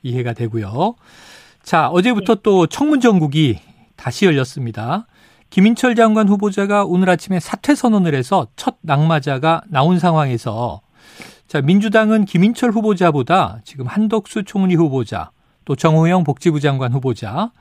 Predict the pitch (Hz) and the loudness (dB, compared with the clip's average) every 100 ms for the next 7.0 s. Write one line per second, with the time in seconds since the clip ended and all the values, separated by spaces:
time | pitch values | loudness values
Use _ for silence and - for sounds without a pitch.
0 | _ _ - 185 175 170 180 160 123 147 | _ _ -6 -4 -2 -2 -2 -2 -2 -2
1 | 202 233 226 208 208 196 196 175 175 165 | -2 0 2 2 2 2 0 -2 0 0
2 | 160 160 151 147 143 143 - 214 - _ | 0 0 0 2 2 2 2 0 -2 _
3 | _ - 123 147 180 208 196 190 165 175 | _ -6 0 2 4 4 4 2 0 0
4 | 160 139 135 - _ _ _ _ 185 165 | 0 2 0 -2 _ _ _ _ 0 4
5 | 226 175 160 175 175 - 156 123 113 131 | 2 4 4 4 2 -2 -2 -4 -4 -8
6 | 113 113 101 _ 127 - 170 131 170 | -8 -8 -10 _ -8 -4 -2 -2 -4